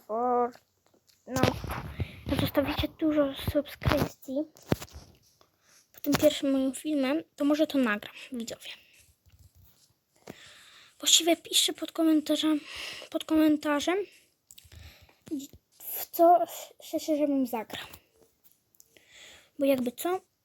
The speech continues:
który w-, komentarz będzie miał najwięcej, będzie najwięcej lajkowany, w to będę grał.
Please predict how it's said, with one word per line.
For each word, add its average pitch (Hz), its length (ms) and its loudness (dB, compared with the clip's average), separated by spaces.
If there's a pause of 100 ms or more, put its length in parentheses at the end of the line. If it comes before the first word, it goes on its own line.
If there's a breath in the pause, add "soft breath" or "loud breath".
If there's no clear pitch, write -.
(1080 loud breath)
który 330 320 -2
w-, 311 120 -14 (800)
komentarz 311 400 4
będzie 294 180 6
miał 285 160 6
najwięcej, 285 500 2 (640 soft breath)
będzie 285 420 2
najwięcej 285 480 0
lajkowany, 277 760 2 (400)
w - 100 -18
to 302 100 4
będę 247 220 2
grał. - 200 -12